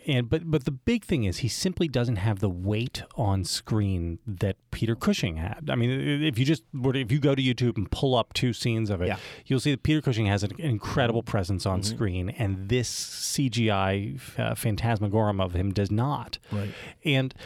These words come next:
Speaker 1: this leads me to my, my, really my only complaint about the movie is that there's too much fan service.
Speaker 3: Lots.
Speaker 1: The, the entire conceit of having Grand Moff Tarkin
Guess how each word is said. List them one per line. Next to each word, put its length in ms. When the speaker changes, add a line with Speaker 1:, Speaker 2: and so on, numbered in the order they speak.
Speaker 1:
this 400
leads 240
me 180
to 160
my, 280
my, 200
really 320
my 160
only 260
complaint 500
about 240
the 60
movie 400
is 100
that 120
there's 200
too 280
much 300
fan 320
service. 600
Speaker 3:
Lots. 420
Speaker 1:
The, 180
the 160
entire 400
conceit 720
of 100
having 400
Grand 380
Moff 220
Tarkin 580